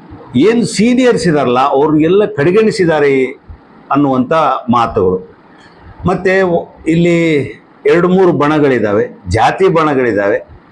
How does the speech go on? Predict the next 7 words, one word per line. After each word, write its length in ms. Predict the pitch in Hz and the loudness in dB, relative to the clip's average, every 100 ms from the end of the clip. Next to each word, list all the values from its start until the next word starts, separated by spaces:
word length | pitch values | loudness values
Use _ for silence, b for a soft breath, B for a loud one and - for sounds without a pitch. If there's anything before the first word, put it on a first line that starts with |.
| - | -4
ನೀತಿ 300 | 131 185 190 | 0 0 0
ಬಣಗಳಿದ್ದಾವೆ, 720 | 196 160 143 127 117 107 104 120 - - - - - - - - 165 | 0 0 0 0 0 0 -2 -4 -6 -20 -20 -20 -20 -20 -20 -8 0
ಹಳಬ್ರು 520 | 208 190 196 202 180 | 2 2 2 2 2
ಹೊಸಬ್ರು 580 | 151 - 180 175 175 175 | -2 -2 0 2 2 2
ಅನ್ನುವಂಥದ್ದಿದೆ, 920 | 147 147 143 135 131 113 104 101 131 - _ - - - 123 | 0 0 0 0 -2 -2 0 0 -2 -8 _ -20 -20 -4 0
ಮೂಲ 320 | 190 220 196 180 180 - - - - - - - | 2 2 2 2 -2 -6 -16 -20 -20 -20 -20 -8
ಕಾಂಗ್ರೆಸ್ಸಿಗರು, 720 | 147 151 160 156 156 139 139 | -2 2 2 2 0 0 2